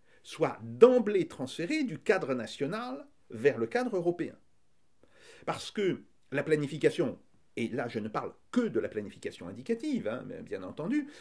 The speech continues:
bah, cette planification, elle s'appuie aussi, il ne faut jamais l'oublier, sur des mécanismes de coercition. Alors ces mécanismes de coercition sont essentiellement des mani-, des mécanismes de coercition financiers. C'est-à-dire que on dit aux gens, euh, bien sûr,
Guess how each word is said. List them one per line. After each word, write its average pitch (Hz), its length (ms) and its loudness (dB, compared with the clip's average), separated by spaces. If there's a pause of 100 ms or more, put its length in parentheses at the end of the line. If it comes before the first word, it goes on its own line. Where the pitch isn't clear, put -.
bah, - 60 -6
cette 185 200 -2
planification, 139 800 -2
elle 135 180 2
s'appuie 151 580 -4
aussi, - 580 -2
il - 40 -20
ne - 60 -20
faut 92 120 -8
jamais 175 260 0
l'oublier, 143 480 -2 (240)
sur 131 160 -4
des 123 100 2
mécanismes 220 420 0
de 247 80 0
coercition. - 640 -2 (400)
Alors - 160 -8
ces 196 100 6
mécanismes 180 360 0
de 127 60 -2
coercition - 440 -6
sont 170 160 -8
essentiellement 147 500 -4
des 113 80 -4
mani-, 156 320 -4
des 117 140 -2
mécanismes 226 340 -4
de 190 60 -2
coercition 175 560 -4 (580)
financiers. - 580 -6 (500)
C'est-à-dire - 560 -2
que 123 260 2 (300)
on 90 100 -16
dit 175 520 0
aux 101 120 -10
gens, 220 340 -4 (480)
euh, 101 280 -4 (520)
bien 156 180 0
sûr, 240 380 -2